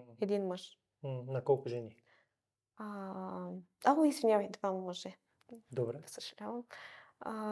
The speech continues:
Speaker 1: на... Не съм много сигурна, но поне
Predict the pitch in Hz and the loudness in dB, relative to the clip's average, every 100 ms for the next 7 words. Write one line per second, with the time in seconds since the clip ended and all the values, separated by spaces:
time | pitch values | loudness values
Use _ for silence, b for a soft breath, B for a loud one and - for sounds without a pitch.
0 | 214 214 214 208 208 208 208 202 202 202 | 2 4 2 2 0 0 2 2 0 -2
1 | - - - 208 202 226 247 233 220 - | -6 -10 -4 -2 0 0 2 2 -2 -4
2 | 208 190 190 185 196 220 214 220 220 226 | -2 -2 -4 -4 -4 -2 -2 -2 0 0
3 | 233 226 | 0 -2